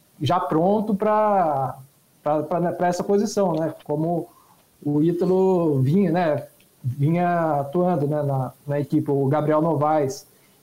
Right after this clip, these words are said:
e o Hurtado também ainda não conseguiram desenvolver o que, que se espera, né, o, o Hurtado que tem assumido agora a posição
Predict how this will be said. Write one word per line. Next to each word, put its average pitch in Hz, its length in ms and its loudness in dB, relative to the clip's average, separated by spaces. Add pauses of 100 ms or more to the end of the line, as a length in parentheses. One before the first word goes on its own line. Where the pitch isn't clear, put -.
(160)
e 143 40 -2
o 147 40 4
Hurtado 156 560 0
também 156 340 0
ainda 151 160 -2
não 156 140 -2
conseguiram 165 720 0
desenvolver 147 480 0
o 151 100 0
que, 139 320 -2 (400)
que 156 120 -2
se 156 120 -6
espera, 165 540 0
né, 165 160 0
o, 139 400 0 (240)
o 131 60 -4
Hurtado 143 420 -2
que - 80 -6
tem 151 220 -2
assumido 156 640 0
agora 156 260 0
a - 20 0
posição 151 640 -2